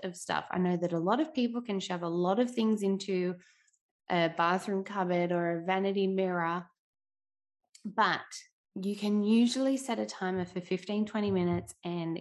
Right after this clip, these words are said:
get in there, smash it out and get done. So that is why I like to do the bathroom cupboard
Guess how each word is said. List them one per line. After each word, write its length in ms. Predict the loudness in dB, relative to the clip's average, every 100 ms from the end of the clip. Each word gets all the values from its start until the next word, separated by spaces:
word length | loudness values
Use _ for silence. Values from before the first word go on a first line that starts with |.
| -6
get 200 | -4 0
in 180 | 0 0
there, 260 | -2 -4 -8
smash 460 | -10 -4 -4 -4 -6
it 60 |
out 260 | -6 -4 -4
and 220 | -6 -6
get 360 | -8 -10 -12 -18 _ -20 _ _ _ -6
done. 340 | -4 -4 -8 -16 _ _ _ _ _
So 140 | -4 2
that 180 | 4
is 140 | 4 4
why 200 | 4 6
I 220 | 4 4
like 300 | 4 2 0 -6
to 120 | -8
do 400 | 0 2 2 0
the 80 | -2
bathroom 500 | 0 0 0 0 0
cupboard 560 | -2 -4 -2 -2 -2